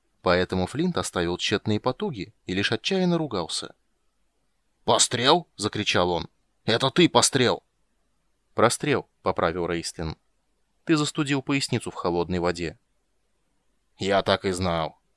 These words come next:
Чертова лодка!» — с чувством горького превосходства объявил Флинт. «Повторяю,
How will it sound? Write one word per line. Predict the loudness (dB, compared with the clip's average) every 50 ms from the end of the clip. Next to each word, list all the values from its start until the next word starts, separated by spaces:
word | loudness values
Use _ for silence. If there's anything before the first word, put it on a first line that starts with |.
| _ _ -4
Чертова | 2 4 4 4 4 2 -2 0 0
лодка!» — | 0 0 0 0 -2 -4 -8 -12 -12 -12 _ _ _ _ _ -12
с | -8
чувством | -6 -6 -6 -6 -4 -2 -2 0 0
горького | 0 0 -2 -2 -2 -4 -2
превосходства | -2 -2 0 -2 -2 -2 -4 -4 -6 -6 -6 -4 -4 -4
объявил | -2 -2 -2 -2 -2 -4 -4 -4 -6
Флинт. | -6 -8 -8 -8 -8 -8 -8 _ _ _ _ _ _ _ _ _ _ _ _ _ _
«Повторяю, | -6 -6 -2 -2 0 4 6 6 6 6 6 2 -2 -8